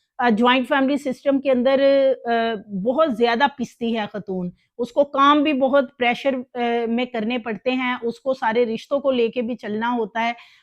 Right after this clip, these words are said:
اور ایسے میں اس کے بچوں کے ساتھ اس طرح کا واقعہ ہو جائے تو وہ خاتون پھر نہ تو جیتی ہے اور نہ مرتی ہے۔ سو یہ خاتون جو ہے اس نے بہت بڑا سٹیپ لیا ہے، اس نے یہ مقدمہ درج کروا دیا اپنے جیٹھ اور جٹھانی کے خلاف، لیکن اس کا خامد جو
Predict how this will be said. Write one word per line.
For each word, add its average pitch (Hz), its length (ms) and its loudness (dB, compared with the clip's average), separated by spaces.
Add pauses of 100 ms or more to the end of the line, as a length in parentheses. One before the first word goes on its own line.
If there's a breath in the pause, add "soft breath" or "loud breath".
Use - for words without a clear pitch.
اور 269 100 2
ایسے 277 340 8
میں 330 160 2
اس 302 220 0
کے 302 220 2
بچوں 302 460 -2
کے 311 80 0
ساتھ 254 380 4
اس 262 160 -6
طرح 262 200 -2
کا 254 120 -8
واقعہ 240 400 -2
ہو 240 200 -2
جائے 233 240 -2
تو 247 160 -6
وہ 247 220 -4
خاتون 240 460 -8
پھر 247 160 -8
نہ 220 280 -4
تو 247 60 -6
جیتی 196 400 -10
ہے 226 60 -4
اور 214 120 -6
نہ 190 200 -8
مرتی 202 400 -4
ہے۔ 269 100 4
سو 254 220 2
یہ 254 140 4
خاتون 254 420 0
جو 269 100 4
ہے 269 80 4
اس 247 160 -2
نے 254 80 -4
بہت 226 200 -2
بڑا 220 220 -8
سٹیپ 226 380 -12
لیا 262 260 2
ہے، 269 140 2 (500 soft breath)
اس 240 260 0
نے 269 120 4
یہ 262 140 6 (120)
مقدمہ 220 500 0 (100)
درج 269 220 2
کروا 247 380 4
دیا 247 140 2
اپنے 240 220 -2
جیٹھ 226 300 0
اور 247 100 2
جٹھانی 233 460 -2
کے 277 120 2
خلاف، 233 400 4
لیکن 262 300 -4
اس 247 140 -8
کا 226 100 -6
خامد 226 400 -4
جو 262 80 -10